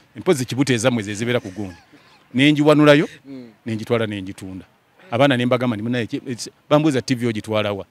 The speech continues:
Speaker 1: Ne mbagamba nti, "F-, T V eno yajinguza alabika yabba nzibe. Kati ngizzaayo le-, nneme kuleeta mitawaana."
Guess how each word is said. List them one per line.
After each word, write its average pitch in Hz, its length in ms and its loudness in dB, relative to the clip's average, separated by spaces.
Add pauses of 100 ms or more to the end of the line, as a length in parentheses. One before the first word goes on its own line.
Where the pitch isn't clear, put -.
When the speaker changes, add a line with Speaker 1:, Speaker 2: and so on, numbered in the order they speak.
(340)
Speaker 1:
Ne 123 80 0
mbagamba 131 360 2
nti, 107 100 -6
"F-, 104 100 -8
T 143 120 -2
V 127 160 -4
eno 117 120 -2
yajinguza 120 500 -2
alabika 107 280 -2
yabba 117 300 0
nzibe. 107 280 -6 (640)
Kati 113 240 -4
ngizzaayo 135 540 4
le-, 147 100 -2
nneme 127 220 0
kuleeta 127 320 2
mitawaana." 113 600 -2